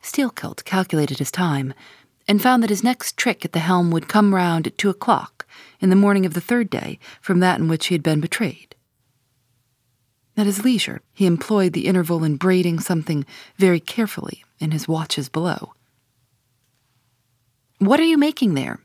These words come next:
said a shipmate. "What do you think? What does it look like?" "Like a lanyard for your bag, but it's an odd one, seems to me."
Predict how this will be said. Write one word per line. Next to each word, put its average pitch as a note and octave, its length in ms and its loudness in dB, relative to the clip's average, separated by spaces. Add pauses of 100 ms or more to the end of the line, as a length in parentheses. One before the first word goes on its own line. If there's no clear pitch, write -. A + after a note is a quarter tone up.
said C#3+ 180 -2
a - 20 -2
shipmate. C3+ 540 -4 (1120)
"What G3 200 4
do A#3 60 2
you A#3 120 2
think? - 380 -2 (300)
What F#3+ 160 4
does A3 140 2
it F3+ 80 0
look C4+ 240 -2
like?" - 320 -10 (1400)
"Like G3+ 260 2
a A3 60 4
lanyard G#3 600 2
for F3 100 -2
your D#3+ 180 2
bag, D#3 560 0 (600)
but G#3+ 160 4
it's A#3 140 2
an A3+ 80 4
odd B3+ 240 2
one, - 280 -6
seems D#3 360 -2
to D#3+ 100 -4
me." - 360 -4